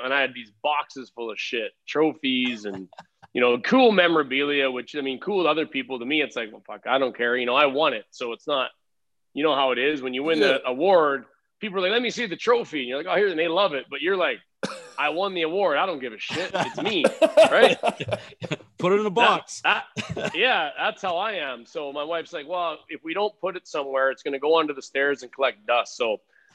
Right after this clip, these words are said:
Speaker 1: we did a big kind of display in the basement, trophy case, and, uh,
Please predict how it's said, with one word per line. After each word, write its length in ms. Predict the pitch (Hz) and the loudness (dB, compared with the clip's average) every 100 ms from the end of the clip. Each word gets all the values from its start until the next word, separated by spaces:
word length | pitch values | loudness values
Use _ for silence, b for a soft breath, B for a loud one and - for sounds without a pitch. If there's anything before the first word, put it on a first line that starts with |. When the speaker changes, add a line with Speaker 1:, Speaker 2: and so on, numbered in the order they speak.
| _ - | _ -4
Speaker 1:
we 120 | 139 | 2
did 160 | 170 190 | 4 4
a 80 | 143 | 4
big 320 | 151 156 - | 4 2 2
kind 200 | 151 143 | 2 2
of 100 | 135 | 2
display 400 | 123 - 139 139 | -2 -2 4 4
in 80 | 135 | 4
the 60 | 120 | 0
basement, 560 | 120 127 127 139 123 | 0 -2 -2 -6 -6
trophy 400 | - 131 127 131 | -2 0 0 -4
case, 460 | - 127 127 127 - | -2 0 0 -2 -6
and, 280 | 113 110 104 | -6 -2 0
uh, 300 | 101 95 | 0 0